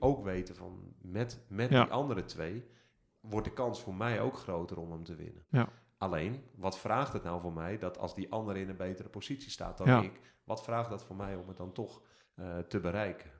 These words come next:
Speaker 1: Nou,
Speaker 2: Ja, want als je
Speaker 1: en
Speaker 2: op dat moment erover na moet gaan denken, dan, dan, dan
Speaker 1: Nee,
Speaker 2: loopt het in het
Speaker 1: precies.
Speaker 2: ongoed.
Speaker 1: Dus, eh, ergens gaat het erom van, oké, wel, eh, ik leg mijn eitje in het mandje.
Speaker 2: Hm.
Speaker 1: Dat betekent dat mijn eitje eruit gekozen kan worden.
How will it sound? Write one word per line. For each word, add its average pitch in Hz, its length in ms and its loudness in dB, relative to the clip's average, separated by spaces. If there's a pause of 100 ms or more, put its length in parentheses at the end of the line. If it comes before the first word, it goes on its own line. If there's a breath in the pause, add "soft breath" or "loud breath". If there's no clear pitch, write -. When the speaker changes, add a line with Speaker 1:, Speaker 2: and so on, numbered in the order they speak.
Speaker 1:
Nou, - 120 2
Speaker 2:
Ja, 131 60 10
want 117 120 8
als 117 100 8
je 131 60 8
Speaker 1:
en 120 60 10
Speaker 2:
op 113 60 8
dat 127 100 12
moment 143 260 12
erover 139 240 12
na 139 120 12
moet 135 160 12
gaan 127 120 12
denken, 123 300 12
dan, 113 340 6
dan, - 160 -2
dan 110 180 2
Speaker 1:
Nee, 107 180 6
Speaker 2:
loopt 110 200 6
het - 100 -10
in 110 60 2
het 104 100 0
Speaker 1:
precies. 101 180 6
Speaker 2:
ongoed. - 340 -2
Speaker 1:
Dus, - 300 -2
eh, 76 140 -12 (120)
ergens 110 320 2
gaat 104 220 0
het 95 140 -4
erom 98 200 0
van, 95 140 -2
oké, 90 240 0
wel, 90 260 2
eh, 92 280 -2 (120)
ik 104 60 2
leg 101 180 0
mijn 98 140 -2
eitje 117 300 0
in 85 100 -2
het 90 120 -2
mandje. 110 420 -2
Speaker 2:
Hm. - 40 0
Speaker 1:
Dat 139 100 4
betekent 101 420 0
dat 92 120 -2
mijn 104 220 -2
eitje 95 420 -6 (220)
eruit 92 280 -4
gekozen 87 480 -2
kan 80 200 -6
worden. 82 300 -4